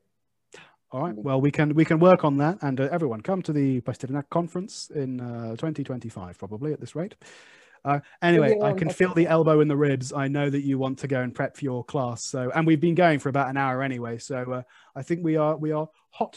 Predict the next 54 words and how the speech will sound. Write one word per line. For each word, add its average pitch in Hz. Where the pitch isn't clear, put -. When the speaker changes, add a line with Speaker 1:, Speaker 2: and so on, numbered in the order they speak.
Speaker 1:
to -
trot, -
as 117
I 117
believe 117
the 113
kids 117
are 113
saying 113
these 113
Speaker 2:
Yeah. 113
Speaker 1:
days. 107
Um, 160
Speaker 2:
They 214
Speaker 1:
so, 196
Speaker 2:
do? 381
<laughs> 330
Speaker 1:
no, 143
no, -
<laughs> -
I, 233
I, 185
I 127
say 110
that. 110
But -
Speaker 2:
All -
Speaker 1:
kids, 226
Speaker 2:
right. 190
Speaker 1:
kids 120
do -
not. 220
Speaker 2:
No, 240
I 220
actually 233
love 196
it 180
a 180
lot. 160
And 175
I 180
don't 185
know, 165
how 226
come 359
the 294
time 277
flies 233
so 190
fast? -
I 175
would 185
love 185
to 185